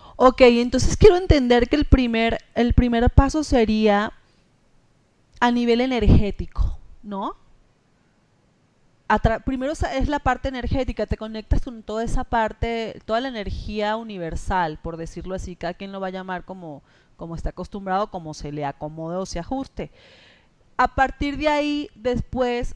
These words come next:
eso, eso se va a un, a un plano de la conciencia,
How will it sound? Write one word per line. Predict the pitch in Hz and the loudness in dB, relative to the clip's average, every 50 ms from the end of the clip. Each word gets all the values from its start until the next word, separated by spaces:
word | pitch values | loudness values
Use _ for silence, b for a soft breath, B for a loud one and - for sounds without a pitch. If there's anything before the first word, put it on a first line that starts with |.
| - _ _ _ _ _ _ _ _ _ _ _ _ _ _ _ - | -12 _ _ _ _ _ _ _ _ _ _ _ _ _ _ _ -6
eso, | - 233 - - 269 - | -2 -2 -2 -2 -2 -4
eso | 254 233 285 | -2 -4 -2
se | 269 285 262 | -2 -4 -2
va | 240 220 | 0 0
a | 226 | -2
un, | 233 240 233 - - | -2 -4 -8 -10 -8
a | - 233 233 | -6 -4 -4
un | 233 226 | -4 -4
plano | - 247 247 247 233 233 240 240 | -4 -4 -2 -2 -2 -4 -4 -6
de | 240 240 | -6 -6
la | 226 214 214 | -4 -6 -6
conciencia, | - 220 214 208 214 196 - - 247 247 240 233 220 202 - - 170 - - - | -8 -10 -12 -12 -12 -14 -12 -10 -8 -8 -8 -8 -10 -12 -14 -14 -16 -16 -16 -20